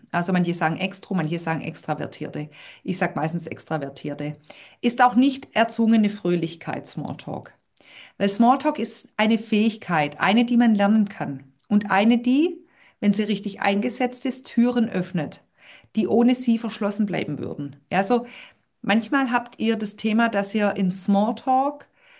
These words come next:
eine Verbindung aufbaut oder ein Gespräch oder eine Interaktion,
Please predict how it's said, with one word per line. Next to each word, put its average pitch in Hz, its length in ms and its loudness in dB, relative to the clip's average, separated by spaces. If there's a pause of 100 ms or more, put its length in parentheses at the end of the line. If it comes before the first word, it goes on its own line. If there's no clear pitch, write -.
(160)
eine 202 100 -2
Verbindung 233 500 2
aufbaut 220 480 -2
oder 202 120 0
ein 202 100 2
Gespräch 202 520 -2
oder 214 120 -2
eine 196 140 0
Interaktion, 202 800 -2